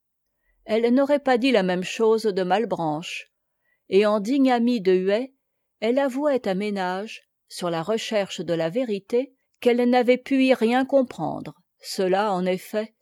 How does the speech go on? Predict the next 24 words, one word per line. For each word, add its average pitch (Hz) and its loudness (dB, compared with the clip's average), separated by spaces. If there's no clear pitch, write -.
lui 208 -2
devait 269 4
paraître 269 -2
à 220 4
la 220 2
fois 240 -2
trop 214 0
dogmatique 214 -4
et 175 0
trop 185 -2
alambiqué. 185 -4
Une 262 2
sensibilité 294 -2
extrême 254 -4
et 180 -4
pleine 233 -4
de 180 -4
larmes 247 -4
reparaissait 294 -2
par 240 -4
instants 185 -6
tout - -8
à 226 -2
coup 185 -10